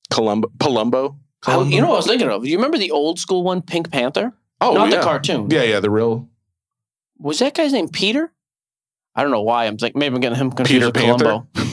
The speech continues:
Speaker 1: Is that what
Speaker 2: Peter
Speaker 1: you're saying?
Speaker 2: Pink Panther.
Speaker 1: Peter
Speaker 2: Triple P.
Speaker 1: Pink Panther.
Speaker 2: I'll go Pink Panther. If nothing else, you got a great name.
Speaker 1: If anything, it's the cartoon, if nothing else. Um, all right. Thank you. I appreciate the nonsense. Um, let's see. Going to Mark.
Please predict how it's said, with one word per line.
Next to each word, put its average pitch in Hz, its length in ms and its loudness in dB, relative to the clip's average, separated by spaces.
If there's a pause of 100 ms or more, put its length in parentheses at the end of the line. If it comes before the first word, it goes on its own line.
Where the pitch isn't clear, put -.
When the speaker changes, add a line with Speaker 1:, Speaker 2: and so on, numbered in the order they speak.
(520)
Speaker 1:
Is - 80 -10
that 160 80 2
what 170 60 4
Speaker 2:
Peter 165 100 2
Speaker 1:
you're 156 100 -2
saying? 160 160 -2
Speaker 2:
Pink 160 60 -10
Panther. 226 400 -2
Speaker 1:
Peter 156 120 4 (100)
Speaker 2:
Triple - 160 2
P. 151 60 0
Speaker 1:
Pink 156 240 -2
Panther. - 160 -2 (300)
Speaker 2:
I'll 208 160 2
go 208 120 4
Pink 160 220 -2
Panther. 113 300 -4 (320)
If 160 220 0
nothing 208 220 0
else, 147 120 -2
you 143 80 -2
got 139 80 0
a 123 40 -2
great 127 200 -2
name. 104 260 -4 (140)
Speaker 1:
If 127 160 2
anything, 147 340 0
it's 120 200 -2
the - 80 -2
cartoon, 104 440 -2
if 87 120 -6
nothing 92 260 -2
else. - 320 -4 (120)
Um, 123 480 0
all 131 120 0
right. 113 200 -2
Thank 135 220 -2
you. 117 120 2
I 110 80 0
appreciate 120 600 0
the 120 80 -2
nonsense. 90 540 -2 (440)
Um, 143 640 0 (240)
let's 143 240 -2
see. 123 460 0
Going 156 400 -2
to 143 600 0
Mark. 123 840 0